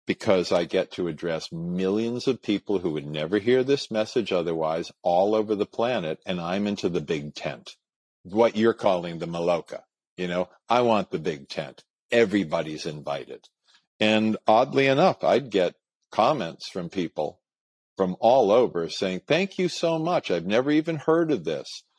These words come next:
I'm going to look into this more," you know, something like that. I mean, I, I didn't get negative comments about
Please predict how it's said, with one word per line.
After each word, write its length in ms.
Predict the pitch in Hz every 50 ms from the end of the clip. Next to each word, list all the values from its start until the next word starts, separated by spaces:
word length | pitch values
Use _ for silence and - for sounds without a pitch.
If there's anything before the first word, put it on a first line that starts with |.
| _ _ -
I'm 200 | 113 113 127 123
going 220 | 139 139 139 139
to 100 | - 135
look 260 | 123 120 127 - -
into 240 | 131 120 110 - 110
this 280 | 90 90 87 - - -
more," 460 | 90 87 82 80 78 76 76 78 80 -
you 100 | 107 107
know, 100 | 110 104 -
something 500 | - - - 156 165 180 - 175 156 147
like 260 | 123 117 113 107 - -
that. 300 | 123 127 90 69 - - _ _ _ _ -
I 40 | 110
mean, 140 | 110 107 92
I, 120 | 104 107 - -
I 100 | 98 123
didn't 400 | 151 185 175 117 - - _ -
get 220 | 95 123 - - _ _ -
negative 420 | 98 113 117 95 95 80 78 - -
comments 560 | - 156 185 117 82 60 58 60 - - -
about 380 | 78 76 73 76 65 62 -